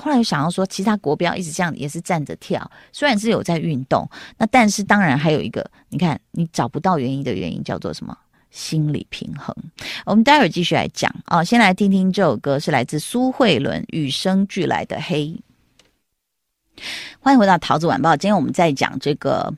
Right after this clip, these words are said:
养生的讯息给你哦。我觉得，呃，我，因为我们人一直在进步，所以很多各方面的资讯知识啊，都会不断的发展，或者是推翻过去累积的一些观念啊。那我们今天在讲，就是说，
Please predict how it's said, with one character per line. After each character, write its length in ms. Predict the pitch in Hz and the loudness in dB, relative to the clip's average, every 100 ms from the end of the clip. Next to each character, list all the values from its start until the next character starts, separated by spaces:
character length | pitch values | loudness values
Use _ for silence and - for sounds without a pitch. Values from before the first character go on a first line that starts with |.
| - - | -12 -2
养 220 | 151 120 | 2 2
生 300 | 131 190 175 | 2 0 2
的 100 | 165 | 0
讯 280 | - 165 143 | -2 -2 -2
息 240 | - 127 | -2 -6
给 200 | 101 92 | -4 -2
你 220 | 107 127 76 | 0 0 -2
哦。 100 | 55 | -6
我 140 | 80 | -4
觉 140 | 175 | -2
得， 200 | 185 214 226 - - - | 2 2 0 -6 -16 -8
呃， 160 | - 165 | 0 2
我， 160 | 151 - | 2 4
因 120 | 269 | 6
为 80 | 294 | 8
我 80 | 147 | 6
们 160 | 139 | 4
人 240 | 147 147 254 | 4 4 4
一 60 | |
直 140 | 202 156 | 2 4
在 120 | 175 | 2
进 260 | 170 202 165 | 0 -2 0
步， 180 | 175 160 | -2 -2
所 140 | 190 | 2
以 80 | 202 | 0
很 280 | - 131 143 | 0 -2 0
多 180 | 170 180 | 0 0
各 140 | 196 | 0
方 180 | 180 180 | 2 0
面 180 | 175 143 | 0 0
的 60 | |
资 220 | - 170 180 | -2 -4 -4
讯 260 | - 151 | -2 -4
知 220 | - 175 | -4 -4
识 220 | 180 - 165 | -4 0 0
啊， 140 | 117 | 0
都 120 | 120 | 2
会 60 | 170 | 0
不 100 | 160 | 2
断 160 | 208 208 | 2 2
的 60 | |
发 240 | - 208 214 | 2 2 2
展， 240 | - - | 2 0
或 120 | 202 | 2
者 60 | 180 | 0
是 140 | 180 | -2
推 200 | - 240 | 0 2
翻 220 | 233 226 | 4 2
过 140 | 220 196 | 2 0
去 160 | 190 | 0
累 180 | 165 87 - | -2 -2 -6
积 200 | - 180 | -6 -2
的 120 | 156 | -2
一 60 | |
些 140 | 139 151 | -2 -4
观 320 | - 196 214 | 0 2 4
念 180 | 220 147 | 2 0
啊。 220 | - - - - - - - | -4 -8 -8 -12 -12 -12 0
那 140 | - | 4
我 20 | |
们 100 | 226 | 4
今 80 | 170 | 4
天 80 | 226 | 4
在 160 | 226 208 | 6 4
讲， 240 | - - | 2 -2
就 140 | - | -4
是 60 | 165 | -2
说， 280 | 175 165 | 0 0